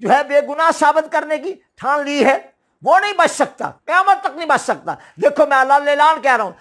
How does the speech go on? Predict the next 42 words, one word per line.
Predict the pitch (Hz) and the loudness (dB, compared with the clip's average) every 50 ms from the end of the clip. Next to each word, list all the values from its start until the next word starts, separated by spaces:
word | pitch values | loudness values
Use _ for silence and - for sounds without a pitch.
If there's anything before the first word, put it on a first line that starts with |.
| _ _ | _ _
जिसका | 208 262 - - 294 269 | -14 -12 -2 0 0 0
जी | - 294 302 | 0 -2 -6
चाहे | - 302 294 277 285 | 0 0 2 2 2
वो | 294 285 | 0 -2
मुझे | 269 262 240 262 | -6 -6 -4 -4
मार | 247 247 254 262 254 | 0 2 2 2 2
दे | 214 269 262 | 2 0 0
गोली, | 208 202 175 156 - _ _ _ _ _ _ - | 0 -2 -8 -10 -12 _ _ _ _ _ _ -6
मुझे | 269 320 320 | -2 -2 -2
कर | 330 - 311 330 330 | -2 2 0 0 2
दे | 294 392 | 2 -2
कत्ल, | 370 - 311 294 - 208 165 - _ _ _ _ _ | 0 0 -2 -4 -4 -4 -10 -10 _ _ _ _ _
मैं | 175 220 262 285 311 320 330 330 320 294 277 | -8 -4 -2 -2 0 0 -2 -2 -4 -6 -6
इमाम | 262 269 269 285 285 294 294 311 | -8 -2 0 2 2 2 0 0
हुसैन | 311 294 294 285 - 294 277 285 294 285 | -2 -2 -2 0 2 2 2 2 0 -2
का | - 311 | -4 -6
कातिल | 294 - 277 294 294 294 320 320 302 285 | -4 0 0 0 0 2 -2 -6 -4 -2
यजीद | 294 285 233 294 311 320 320 320 | -4 -4 -4 -4 -6 -4 -4 -2
ही | 339 339 | -4 -2
को | 233 - | 0 0
मानता | - 311 285 269 269 254 190 214 262 | 2 2 2 0 0 -2 -2 -2 -2
हूँ। | 202 180 - - _ _ _ _ _ _ _ _ _ _ - | -2 -2 -6 -16 _ _ _ _ _ _ _ _ _ _ -6
वो | - | -4
किसी | 302 392 226 269 339 | -4 -4 -6 -6 -4
की | 330 381 370 | -2 -2 -2
क्या | - 349 349 359 359 | 0 2 2 2 2
जुर्रत | 359 349 359 359 349 311 - - | 2 -2 -2 0 0 0 0 -2
थी | 294 277 | -4 -2
वो | 254 269 269 - - - - - | 2 2 2 2 2 -4 -18 -20
फातिमा | _ - - 269 285 285 302 311 320 311 | _ -2 2 2 2 2 0 0 0 0
के | 277 - 508 | 2 0 -2
बेटे | 226 233 254 254 311 302 | 0 0 -2 -2 -2 -6
का | 240 269 | -6 -8
गला | 220 170 247 285 330 | -6 -2 0 2 2
काट | 339 - 349 339 339 339 | 2 2 2 2 2 2
देता? | 294 339 339 330 - 339 311 453 - _ - - _ - | 2 0 0 2 2 0 0 0 -2 _ -20 -20 _ -10
किसी | 359 294 214 320 320 294 | -10 -10 -8 -8 -8 -10
क्या | - _ - 370 - 370 370 | -10 _ -4 0 0 2 2
जुर्रत | 359 330 480 349 330 320 - | 0 -2 -4 -2 -2 -4 -4
थी | - 285 247 - - - - - | -4 -10 -10 -10 -12 -18 -6 -6
वो | 262 - | -6 -6
फातिमा | - - - 262 277 285 294 302 - 277 269 - | -4 -2 -2 -2 -2 -2 -2 0 0 0 -2 -2